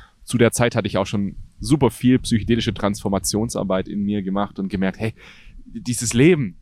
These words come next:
das, das ich so ge-, das ich so gelebt habe, das ist nur eine, eine, ein kleiner Teil von dem, was lebbar ist. Und so ist es entstanden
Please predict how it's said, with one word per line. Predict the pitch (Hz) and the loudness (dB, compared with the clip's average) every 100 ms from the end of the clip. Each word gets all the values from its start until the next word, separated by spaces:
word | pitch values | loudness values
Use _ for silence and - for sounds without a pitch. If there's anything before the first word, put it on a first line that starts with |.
| - | -6
das, | 110 - | -6 -2
das | 117 120 | -2 0
ich | 107 | 0
so | |
ge-, | 110 113 - | 2 2 0
das | 107 | -2
ich | 107 | -2
so | 110 | -4
gelebt | 104 107 214 - | 0 2 0 -2
habe, | 113 98 | -2 0
das | 110 | 0
ist | 113 101 - - - _ _ _ _ _ _ - | -4 -6 -12 -20 -20 _ _ _ _ _ _ -4
nur | 131 | 0
eine, | 147 135 - _ _ | 0 0 -4 _ _
eine, | - 98 - _ | -16 -12 -14 _
ein | 120 | -16
kleiner | - 135 156 143 | -6 -2 0 -2
Teil | - 139 151 127 | -6 -4 0 0
von | 101 90 | -2 -8
dem, | 92 98 95 87 _ _ _ _ _ _ _ _ _ _ | -4 -4 -4 -8 _ _ _ _ _ _ _ _ _ _
was | 95 92 - | -8 -8 -10
lebbar | 101 104 113 - 92 87 80 | -6 -4 -4 -6 -4 -4 -4
ist. | 95 - - _ _ _ _ _ _ _ _ | -8 -12 -16 _ _ _ _ _ _ _ _
Und | - 101 | -8 -2
so | |
ist | 135 | -2
es | 123 | -2
entstanden | 113 104 117 123 - 117 120 | -4 -4 -4 -4 -6 -8 -8